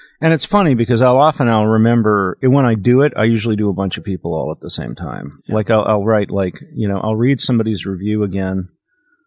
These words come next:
Speaker 1: Sometimes something that a writer for the site did, like, a year ago or two years ago, and I don't know why I stumble upon it again, but I'll read it and go, like, "That was a really fucking good piece," and I don't think I properly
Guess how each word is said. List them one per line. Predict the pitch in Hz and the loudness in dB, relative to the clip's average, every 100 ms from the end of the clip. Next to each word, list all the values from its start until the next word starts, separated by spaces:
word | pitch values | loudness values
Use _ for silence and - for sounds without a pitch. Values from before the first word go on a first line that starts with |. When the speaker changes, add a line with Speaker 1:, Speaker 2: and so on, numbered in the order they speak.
| _ - | _ -8
Speaker 1:
Sometimes | - 220 294 196 | -2 0 2 2
something | 170 151 143 | 0 0 2
that | 120 | 2
a | 110 | 2
writer | 107 110 107 | 2 2 0
for | 101 101 | -2 -4
the | 95 | -4
site | - 101 98 | -2 -2 -2
did, | 95 95 | -4 -4
like, | 92 92 92 | -2 -4 -4
a | |
year | 95 95 98 | -4 -2 -2
ago | 95 | -2
or | 92 87 | -2 -4
two | 92 | -4
years | 95 92 92 | -4 -4 -4
ago, | 92 90 85 | -4 -2 -2
and | 101 | 0
I | |
don't | 131 120 | 0 2
know | |
why | 98 101 101 | 2 0 0
I | 85 | -2
stumble | - 98 87 | -4 -4 -4
upon | 80 98 95 | -4 -4 -4
it | 87 | -4
again, | 82 | -6
but | 85 | -6
I'll | 90 | -6
read | 98 92 | -6 -6
it | |
and | 82 | -6
go, | 95 | -6
like, | 95 120 | -4 -4
"That | 170 | -4
was | 98 | -6
a | 85 | -8
really | 92 87 | -8 -8
fucking | 98 85 85 | -8 -8 -8
good | 85 - | -10 -8
piece," | 101 90 - | -8 -6 -8
and | 92 | -8
I | 92 | -8
don't | 92 | -8
think | 95 85 | -10 -10
I | 85 | -10
properly | - 87 85 90 85 | -6 -6 -4 -6 -8